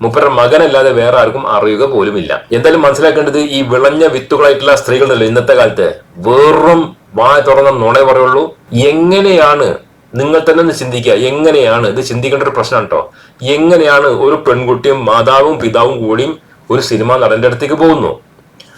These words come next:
ആ സിനിമാ നടന്റെ അടുത്തേക്ക് "എന്നാ പിടിച്ചോ ഞങ്ങളുടെ മകളിനെ" എന്ന് പറഞ്ഞിട്ട് അവർ തിരിച്ചു വന്നോ മാതാവും പിതാവും? വിശ്വസനീയമാണോ? അല്ലല്ലോ, ഒരിക്കലുമല്ല. അത് മാത്രമല്ല, ഇതേ രേവതി സമ്പത്ത് പറയുന്നത് ആദ്യമായി പരിചയപ്പെട്ടപ്പോ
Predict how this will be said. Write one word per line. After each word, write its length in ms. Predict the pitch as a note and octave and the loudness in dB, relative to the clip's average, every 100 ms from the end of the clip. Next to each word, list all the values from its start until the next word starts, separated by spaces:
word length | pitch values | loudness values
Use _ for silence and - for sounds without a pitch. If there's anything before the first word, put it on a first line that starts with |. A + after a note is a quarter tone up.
| - | -2
ആ 200 | A#2 F3+ | 2 2
സിനിമാ 500 | F3+ D#3+ D3+ D3+ D#3 | 2 -2 0 0 2
നടന്റെ 380 | D#3 D3+ D#3 D#3 | 2 0 2 2
അടുത്തേക്ക് 580 | C3+ C3 - D3 - C#3+ | 2 0 -4 -6 -2 -4
"എന്നാ 220 | C3+ D3+ | 0 2
പിടിച്ചോ 280 | C#3+ B2+ D3+ | 2 -2 -2
ഞങ്ങളുടെ 380 | C3+ C3+ C#3 | -2 0 0
മകളിനെ" 460 | B2+ A#2+ B2 C3 C3+ | 0 0 0 0 0
എന്ന് 160 | C3+ C3 | 0 0
പറഞ്ഞിട്ട് 260 | C3+ B2 | -2 0
അവർ 140 | B2 B2 | 0 -2
തിരിച്ചു 300 | B2+ A#2 C3 | -6 -4 -2
വന്നോ 160 | G#2 | -2
മാതാവും 340 | A2+ A#2 B2 B2 | 0 2 0 0
പിതാവും? 420 | B2 C3 C#3 - _ _ _ _ | 0 0 -4 -14 _ _ _ _
വിശ്വസനീയമാണോ? 800 | A#2+ - D3+ D#3+ D#3 D3 C3 G#2 - | -6 -4 -4 0 0 2 2 0 -2
അല്ലല്ലോ, 360 | B2 D3 C#3 | -2 0 0
ഒരിക്കലുമല്ല. 680 | C3 C3+ D#3 D3+ G#2 D#2+ - _ - - - | -2 -2 0 0 0 -4 -8 _ -20 -8 -2
അത് 140 | D3 | 0
മാത്രമല്ല, 680 | E3 D3+ E3 D3+ B2+ E2+ - _ B2 | 2 2 2 0 0 -2 -6 _ -4
ഇതേ 280 | A#2+ E3 | 0 2
രേവതി 340 | F3+ D#3 D#3 D#3 | 2 2 0 -2
സമ്പത്ത് 360 | D#3 D3+ D#3+ | -2 -2 0
പറയുന്നത് 500 | D3+ C#3 C3+ C3+ D3+ | 2 2 2 0 0
ആദ്യമായി 680 | A#2 B2 C#3+ D#3+ G3 F#3+ F#3+ | 2 2 4 2 2 2 2
പരിചയപ്പെട്ടപ്പോ 1000 | - D3+ C#3+ D3 D3 C#3 B2 C#3+ G3 - | 0 0 0 -2 -2 -2 -2 -2 -4 -4